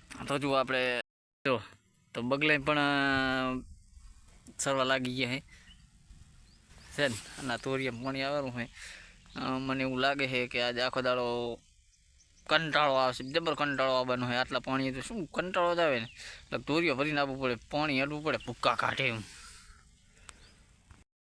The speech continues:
મિત્રો, આપણે આટલો વીડિયો બહુ થઈ ગયો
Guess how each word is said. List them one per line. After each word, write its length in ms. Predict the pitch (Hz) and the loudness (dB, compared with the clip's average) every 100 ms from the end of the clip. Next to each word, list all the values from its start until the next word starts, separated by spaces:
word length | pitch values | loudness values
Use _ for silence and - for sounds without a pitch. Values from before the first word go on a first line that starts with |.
| _ _ _ _ _ - | _ _ _ _ _ -4
મિત્રો, 200 | 180 185 | 0 6
આપણે 200 | 160 165 | 6 8
આટલો 260 | 156 165 151 | 6 6 2
વીડિયો 360 | 160 156 151 | 0 2 0
બહુ 220 | 151 175 156 | 2 2 4
થઈ 160 | 156 | 2
ગયો 200 | 170 208 | 2 -2